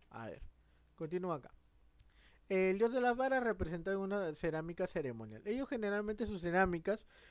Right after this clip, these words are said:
lo utilizaban para ritos ceremoniales. Ahora, con respecto a la confe-, a la textilería, los wari confeccionaron excepcionales tapices, sí, que transmitían un mensaje,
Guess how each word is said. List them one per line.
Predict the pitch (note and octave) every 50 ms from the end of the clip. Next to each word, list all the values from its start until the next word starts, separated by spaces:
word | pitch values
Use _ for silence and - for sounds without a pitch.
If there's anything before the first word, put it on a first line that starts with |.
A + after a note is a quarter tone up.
| - _ _
lo | - A3
utilizaban | A#3+ A3 B3+ B3 A#3+ A#3+ F#3+ - G#3+ G3 G3 G#3 A3+ A#3+ A#3
para | - G#3+ F3+ F3 F#3+ A3+ B3+ - _ _ _ _ _ _ _ _ -
ritos | E3 E3 E3 D#3+ C#3+ E3 E3 D#3+
ceremoniales. | - F3+ D#3 D3 C#3+ B2 A2+ A2+ A#2 A2 G2+ E2+ G#2+ - -
Ahora, | - F3+ E3+ D#3 C#3 B2+ A#2+ - _ _ _ _ - - _ _ -
con | - G3 F#3
respecto | F#3+ G3 F#3+ - - C4 B3+ A#3+ - C#4 C#4
a | C4+ B3+ A#3 A3 G#3+ G3+ G3+
la | G3 G3 F#3+ F#3+
confe-, | - F#3+ F3+ - G3 F#3+
a | - G3
la | F3+ F3+ F3+ F3+ - _ _ _ -
textilería, | - E3 - - F#3+ F3 F3+ G3 G3+ G3 E3 B2+
los | B2 B2+ B2+ - - - G3+
wari | E3 E3 E3 D#3+ D#3 F#3+
confeccionaron | G3+ - G#3 E3 - D3+ - - C#3+ C3+ C#3+ D3 D#3 D#3+ E3
excepcionales | D#3+ D3+ D3 A#2+ - B2 B2 B2 B2 B2 C3 B2+
tapices, | - D#3 D3 - A3+ A3+ - - - - - _ _ _ _ _ _ _ _ _ _ _ _ _ _ _ _ _ _ _ _ _ _ - - -
sí, | - - F#3+ G3
que | - G#3 F#3+
transmitían | D#3+ - E3 D#3+ D#3 D#3 C#3+ - F3+ F#3 F#3
un | F#3+ F#3+
mensaje, | F3+ F3+ E3 - G#3 F#3 - - G#3 G#3+